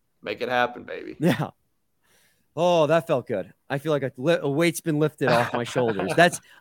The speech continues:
Speaker 2: I've been sitting on that frustration, waiting for the Monday episode for, like, two days now.
Speaker 1: <laughs>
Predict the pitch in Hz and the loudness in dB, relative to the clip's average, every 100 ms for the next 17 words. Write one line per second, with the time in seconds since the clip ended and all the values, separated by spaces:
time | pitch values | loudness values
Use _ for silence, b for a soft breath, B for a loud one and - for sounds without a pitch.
0 | - 190 180 202 - - 196 208 190 180 | 4 4 4 0 -2 0 2 4 4 4
1 | 175 170 170 156 - 147 151 196 196 190 | 2 4 2 2 0 -2 0 0 0 -2
2 | _ _ 127 175 202 190 196 170 160 156 | _ _ 0 0 0 -2 -2 0 2 4
3 | 160 147 143 156 - 185 147 139 123 156 | 6 4 4 0 2 2 2 -4 -6 -4
4 | 139 107 92 80 180 196 233 233 - 262 | -2 -2 -4 -2 -2 4 4 6 4 2
5 | 254 - - - - - 165 | 2 -2 -2 -2 -4 -6 -6